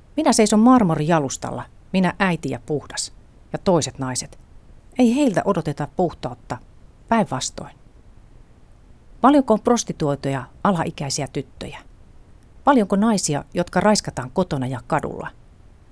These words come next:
Paljonko niitä, jotka tapetaan jo ennen kuin syntyvät, vain koska ovat tyttöjä? Paljonko niitä, joiden kasvoille mies heittää happoa vain koska on kyllästynyt? Jostakin luin, että maailmasta puuttuu arviolta sata miljoonaa naista.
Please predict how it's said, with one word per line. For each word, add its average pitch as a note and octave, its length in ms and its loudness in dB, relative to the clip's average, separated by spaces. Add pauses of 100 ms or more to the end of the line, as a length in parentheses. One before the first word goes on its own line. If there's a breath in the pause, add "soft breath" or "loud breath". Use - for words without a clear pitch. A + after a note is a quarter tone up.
(340 soft breath)
Paljonko C4+ 300 4
niitä, G#3 360 2 (260)
jotka F3+ 220 -2
tapetaan C#3+ 480 0
jo C#3+ 80 -4
ennen F3 220 0
kuin C3+ 180 -6
syntyvät, C3 540 -4 (300 soft breath)
vain A#3+ 160 4
koska - 280 0
ovat E3+ 280 -2
tyttöjä? D3 460 -6 (880)
Paljonko B3 340 2
niitä, F#3 380 0 (340 soft breath)
joiden E3 240 0
kasvoille D3 420 0
mies D3+ 260 -2
heittää C#3 320 -6
happoa C#3 440 -4
vain D#3+ 200 0
koska C#3+ 300 -4
on B2+ 100 -6
kyllästynyt? C3+ 680 -8 (1000)
Jostakin D#3+ 420 -6
luin, E3+ 300 -2 (400 soft breath)
että A3+ 160 -2
maailmasta A3+ 440 0
puuttuu - 600 -4
arviolta D#3 460 -6
sata E3 320 -6
miljoonaa C3 520 -8
naista. C3 400 -10